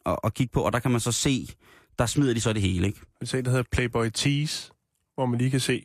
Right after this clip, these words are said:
Speaker 1: Ja, det er så den, jeg går ind, det er, jeg går ind på.
Speaker 2: <laughs>
Speaker 1: Og det er ret sjovt, der er slet ikke nogen notits om, hvorvidt at de, øh, at de har fødselsdag.
Speaker 2: Jeg er inde på det nu, det er faktisk rigtigt.
Speaker 1: Til gengæld så er der, øh, Obama, øh, øh, en, en ret sjov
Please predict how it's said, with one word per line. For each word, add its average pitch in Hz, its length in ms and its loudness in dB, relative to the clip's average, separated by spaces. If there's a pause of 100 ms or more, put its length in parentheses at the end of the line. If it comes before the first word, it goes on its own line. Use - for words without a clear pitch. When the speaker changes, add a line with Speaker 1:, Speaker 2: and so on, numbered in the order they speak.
Speaker 1:
Ja, 196 80 4
det 104 80 2
er 180 60 4
så 196 100 2
den, 165 180 2
jeg 147 100 2
går 143 120 2
ind, 90 160 -2
det 110 120 0
er, 117 40 4
jeg 117 180 2
går 107 80 -2
ind - 140 -4
på. - 120 -4
Speaker 2:
<laughs> - 720 -2 (840)
Speaker 1:
Og 131 260 2
det 147 120 4
er 127 80 0
ret 151 120 2
sjovt, 131 240 0
der 139 60 2
er 131 40 0
slet 151 220 0
ikke 147 120 0
nogen 139 240 4
notits - 480 -4
om, 120 140 0
hvorvidt 113 500 0
at - 180 -6
de, 104 220 4
øh, 92 300 2 (280)
at 104 120 -2
de 113 40 0
har 107 80 2
fødselsdag. 95 440 -2
Speaker 2:
Jeg 120 80 0
er 110 40 0
inde 113 140 0
på 131 140 0
det 123 80 -2
nu, 123 80 0
det 127 80 -2
er 147 80 0
faktisk 127 240 -2
rigtigt. 117 340 -2 (100)
Speaker 1:
Til 143 100 0
gengæld 160 300 0
så 151 140 0
er 147 120 4
der, 156 220 0
øh, 117 220 2
Obama, 117 500 0 (720)
øh, 101 140 0 (640)
øh, 98 280 2
en, 110 180 4
en 113 180 0
ret 131 120 -2
sjov - 240 -2